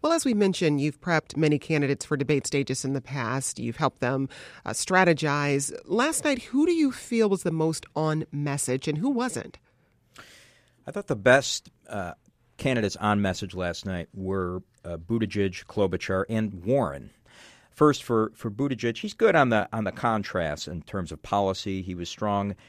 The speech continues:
Speaker 2: in terms of using his own bio, his military background on the issue of security. He had a back and forth with Tulsi Gabbard on that.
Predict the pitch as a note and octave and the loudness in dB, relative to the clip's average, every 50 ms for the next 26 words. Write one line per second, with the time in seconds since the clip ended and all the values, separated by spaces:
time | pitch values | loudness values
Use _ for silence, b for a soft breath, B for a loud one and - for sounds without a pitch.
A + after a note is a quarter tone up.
0 | b b - F2+ - - G#2+ G2 F2 D#2+ F#2 E2 F2 F#2+ G2 G2+ E2+ G2 F2+ F2+ | b b -12 -10 -4 -2 -2 -2 0 -2 -4 -6 -4 -4 -4 -2 -2 -4 -4 -4
1 | F2 E2 F#2 F#2 F2+ E2+ D2+ F2 F#2 F#2+ G2 G2 G2+ G2 F#2+ G2 F#2+ F2+ F2 D#2 | -4 -4 -4 -4 -4 -4 0 0 0 2 2 2 0 0 0 0 -2 -2 -6 -8
2 | D2+ - F#2+ F#2+ F#2 F#2+ F#2 - G2+ F#2 F#2 F2+ D#2+ F2+ F2 F2 F2 - G2+ F#2 | -6 -6 -6 -4 -4 -4 -4 -4 -2 -2 -2 -2 -2 -2 -2 -2 -4 -4 -6 -4
3 | F2+ F2+ F2 E2 D#2 D2+ D2+ E2 E2+ - - D2+ D2 C#2+ - - D2 - - A2+ | -4 -4 -6 -6 -6 -6 -6 -6 -8 -6 -8 -8 -8 -6 -8 -8 -8 -6 -2 0
4 | G#2+ G#2 G#2 G2+ G#2 G#2+ G2 F#2 E2 D#2+ D#2 C#2+ - E2+ F2 E2+ - E2+ D#2+ - | 2 2 2 2 0 -2 -2 -4 -4 -4 -4 -4 -2 -2 -2 -2 -4 -8 -10 -8
5 | - F#2 F2 E2+ - - D#2 D#2 - - E2+ E2 - - D#2+ D2+ E2 E2+ F2+ F2+ | -6 -6 -6 -6 -6 -8 -12 -10 -6 -6 -6 -6 -6 -8 -10 -6 -4 -4 -2 -2
6 | E2 D#2+ D2+ D#2 D2+ D#2+ F2 G2 G2+ F#2 E2+ F2 | -2 -4 -4 -4 -6 -4 -4 -2 -2 -2 -2 -4